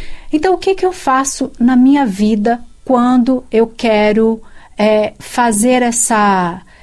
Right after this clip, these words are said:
limpeza, né? Essa, essa limpeza orgânica, quando eu quero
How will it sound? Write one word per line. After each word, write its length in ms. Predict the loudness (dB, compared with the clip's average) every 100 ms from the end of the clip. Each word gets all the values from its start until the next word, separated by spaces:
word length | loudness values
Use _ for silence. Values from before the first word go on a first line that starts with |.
| -2
limpeza, 800 | 2 2 2 0 0 0 -4 -8 -6
né? 140 | -4 -4
Essa, 420 | -2 -4 -6 -12 -18 -20 -10 -6
essa 180 | -2
limpeza 720 | 0 0 2 2 2 0 -2 -6 -12
orgânica, 1040 | -2 0 2 2 2 2 2 0 -2 -2 -2 -12 -18 -4
quando 240 | 0 2
eu 60 | 0
quero 600 | 0 0 2 2 2